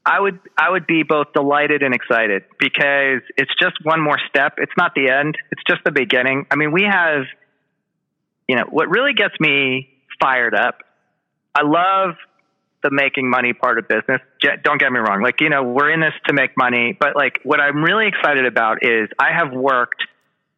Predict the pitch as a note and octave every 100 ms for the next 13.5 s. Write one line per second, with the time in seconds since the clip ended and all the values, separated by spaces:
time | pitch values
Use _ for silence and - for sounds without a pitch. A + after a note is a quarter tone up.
0 | - C#3 A#2 B2 C#3 E3 G#3 C#3 G2 F#2+
1 | - D3 D#3+ A#3 C4 G#3+ G#3+ G#3 F#3 D#3+
2 | D#3+ C3+ B2 A2 D#3+ F#3 F3+ D#3+ - D3+
3 | B2+ A2 _ - E3+ E3 D#3+ D3+ C#3+ C#3
4 | - B2+ - D3 C3+ - D3 C3+ B2+ B2
5 | - C#3 C3 B2 - - B2 E3 G#3 -
6 | - _ _ _ _ _ _ - C3+ G#3+
7 | A#3+ C4+ G#3 F3+ E3+ D#3+ D#3 E3 E3 F#3
8 | D#3 C#3 C#3 B2+ B2+ D3 D3+ D3 C#3+ C#3
9 | C3 - A2+ G#2+ B2 C3 - F#3 - E3+
10 | F#3 E3+ F3+ F3+ F3 F#3 G3+ A3 A3 _
11 | _ _ _ _ _ C#3+ C#3 A2+ - _
12 | _ D3 C#3 D3 C#3+ D3+ D3+ - - D3
13 | D3 F3+ G3 C#3+